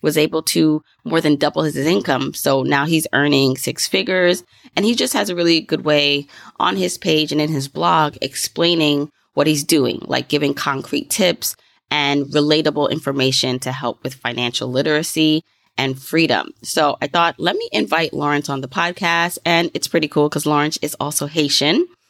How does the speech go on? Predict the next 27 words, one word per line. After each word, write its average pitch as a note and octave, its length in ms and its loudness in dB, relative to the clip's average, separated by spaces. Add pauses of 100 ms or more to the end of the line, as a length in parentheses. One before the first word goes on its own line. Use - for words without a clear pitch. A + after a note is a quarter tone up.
(280)
I E3 140 0
am D3+ 260 2
not F3+ 240 2
Haitian. D#3 320 2
I'm C#3 140 2
Jamaican, D3 460 2
but C3 100 -2
my C3 120 -2
husband D#3+ 340 0
is B2+ 100 -2
Haitian. B2+ 400 -2
So C3 380 2
I C#3+ 80 -2
just D#3+ 120 -2
thought D3+ 140 0
it A2 60 -2
was C3+ 120 -2
pretty B2+ 200 -6
cool F3 300 2
that A2+ 220 -2
we C#3 120 -2
had C3 180 0
a B2+ 60 -4
connection C3 400 -4
on B2 140 -4
that A#2 180 -2
level. A#2+ 400 -2